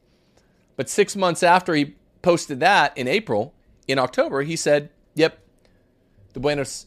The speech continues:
Aires bishops have the only correct interpretation. There is Catholic divorce. Uh, divorcees can receive the body, blood, soul, divinity of Jesus in the Eucharist." So he's either saying, A,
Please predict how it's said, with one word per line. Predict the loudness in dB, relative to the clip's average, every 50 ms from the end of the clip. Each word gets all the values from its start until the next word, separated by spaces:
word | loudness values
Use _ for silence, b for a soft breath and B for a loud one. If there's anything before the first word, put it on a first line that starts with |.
| _ -4
Aires | -2 -2 0 -2 -4 -6 -10
bishops | -8 -6 -6 -6 -4 -6 -8 -6 -4
have | -4 -4 -4 -4
the | -4
only | -6 -6 -6
correct | -6 -6 -6 -6 -6 -8
interpretation. | -10 -8 -8 -10 -10 -6 -4 -4 -4 -4 -4 -8 -8 -6
There | -4 -4 -4
is | -4 -4 -6
Catholic | -6 -6 -6 -6 -6 -8 -12 -14
divorce. | -14 -16 -16 -16 -16 -18 -20 -20 -20 _ _ _ _ _ _ _ _ _ _ _ _ _ _ _ _ _ _ _ _ _ _ _ _ _ _ _ _ _ _ _ _ _ _ _ _ _ _ _ _ _ _ _ _ -6
Uh, | -6 -6 -8 _ _ _ _ _ _ -10 -6
divorcees | -2 0 2 4 4 4 2 2 0 0 -2 -2
can | -4 -6 -4
receive | -4 -4 -6 -6 -4 -4 -4 -4 -6
the | -6
body, | -6 -4 -4 -4 -4
blood, | -6 -6 -8 -8 -8
soul, | -6 -6 -6 -6
divinity | -6 -8 -8 -8 -8 -8 -8 -10
of | -10 -10
Jesus | -10 -10 -10 -8 -10 -10 -14 -14 -14
in | -12 -10 -10
the | -8 -8
Eucharist." | -8 -8 -10 -10 -14 -16 -16 -18 -20 -20 -20 _ b b b b b b b
So | 2 4 6 6
he's | 6 4 4 6
either | 6 6 6 6 4 0
saying, | 0 2 4 6 6 6 6 4 2 0 -4 -6 -10 -14 _ _ _ _ _ _ _ _ _ _ _ _ _ _ _ _ _ _ _ _ _ _ 6
A, | 8 10 10 10 8 4 0 -6